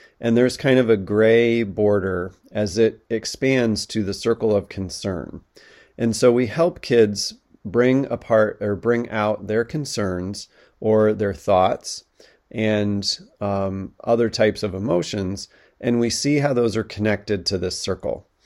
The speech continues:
And the one on, uh, the one in the outside, uh, circle of concern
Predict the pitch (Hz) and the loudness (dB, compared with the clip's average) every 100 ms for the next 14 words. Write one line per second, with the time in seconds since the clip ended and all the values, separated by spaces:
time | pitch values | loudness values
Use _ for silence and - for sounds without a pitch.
0 | _ - _ - 113 113 107 104 - 117 | _ -20 _ -4 0 2 0 -2 -2 -2
1 | 110 127 135 139 - 110 107 104 101 101 | 0 2 2 0 -2 -2 0 0 -2 -6
2 | 98 - 101 101 98 104 113 117 117 - | -8 -10 -6 -6 -6 -2 0 0 -2 -6
3 | 107 104 110 117 143 - - 110 104 98 | -8 -8 -6 2 2 0 -4 0 0 0
4 | 120 - _ _ _ - - 110 104 101 | -4 -10 _ _ _ -20 -10 -6 -4 -6
5 | - - 127 117 110 - 101 98 165 165 | -8 2 2 6 4 4 -4 -2 0 2
6 | 110 110 | 2 0